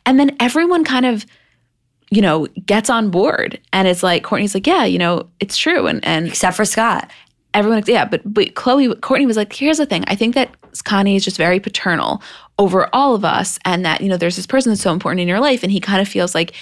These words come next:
Speaker 1: it's a little off that we don't know anything." And Chloe piled on as well. And
Speaker 2: Chloe was hardcore team Kanye.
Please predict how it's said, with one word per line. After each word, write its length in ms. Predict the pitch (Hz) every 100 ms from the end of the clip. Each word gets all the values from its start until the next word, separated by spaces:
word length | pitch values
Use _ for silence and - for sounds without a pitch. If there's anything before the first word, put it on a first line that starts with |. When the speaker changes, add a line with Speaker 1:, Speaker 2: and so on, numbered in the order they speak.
| - -
Speaker 1:
it's 100 | 190
a 60 | 196
little 220 | 190 185
off 260 | 95 180 -
that 80 |
we 60 | 175
don't 120 | 160
know 100 | 185
anything." 320 | 180 - - - - -
And 160 | 233 233
Chloe 300 | - 302 320
piled 360 | 320 214 233 240
on 140 | 233
as 120 | 226
well. 380 | 285 - - - _ _ _ _ _ _ _ -
And 460 | 214 214 214 202 - -
Speaker 2:
Chloe 260 | 226 311
was 240 | 277 196 - -
hardcore 680 | - - 226 269 254 - 165
team 240 | - 160
Kanye. 500 | 151 151 - - -